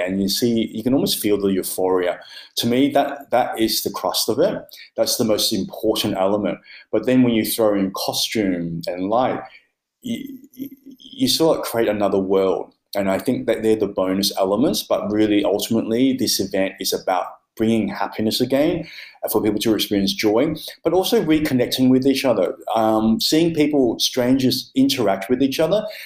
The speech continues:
because the costumes allow you to break the boundaries and strike, strike up conversations. So when you dress up, what I've noticed is that you become the event.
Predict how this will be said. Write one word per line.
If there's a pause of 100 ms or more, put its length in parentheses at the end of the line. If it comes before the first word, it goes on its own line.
(180)
because
the
costumes (220)
allow
you
to
break
the
boundaries
and
strike, (320)
strike
up
conversations. (500)
So
when
you
dress
up, (180)
what
I've
noticed
is
that
you
become
the
event.